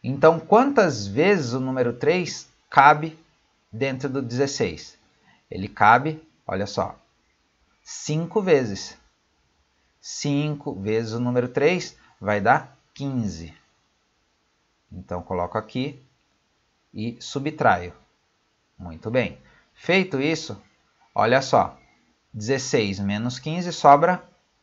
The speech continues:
um. Pode ver que tá ficando igualzinho aqui, ó. Acabei de subtrair o quinze, sobrou um aqui, ó. Tá vendo?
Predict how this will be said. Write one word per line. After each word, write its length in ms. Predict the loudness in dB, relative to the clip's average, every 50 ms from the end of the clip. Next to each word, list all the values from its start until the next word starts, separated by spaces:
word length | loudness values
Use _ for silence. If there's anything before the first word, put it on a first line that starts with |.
| _ _ _ _ _ _ _ _
um. 280 | -6 -4 -4 -4 -6 -8 -12 -20 _ _ _ _ _ _ _ _ _
Pode 180 | 0 0 0 0
ver 120 | -2 -6
que 60 | -4
tá 100 | -2 -4
ficando 260 | -2 0 0 -2 0 4
igualzinho 460 | 4 6 6 6 4 0 0 -2 -2
aqui, 160 | 0 0 0
ó. 140 | 0 -2 -4 -12 _ _ _ _ _ _ _ _ _ _ _ _ -6
Acabei 300 | -4 -2 0 0 -2 -2
de 60 | -4
subtrair 400 | -4 -6 -4 -2 0 0 2 2
o 40 | 0
quinze, 460 | 0 -4 -8 -6 -6 -6 -8 -10 -14 -16
sobrou 480 | -20 -6 -2 -2 0 2 4 2 2
um 180 | 2 0 -4 -6
aqui, 220 | -6 -4 -2 -2
ó. 120 | -2 -2 -4 -8 -14 _ _ _ _
Tá 80 | -12 -6
vendo? 300 | -4 -4 -2 -2 -4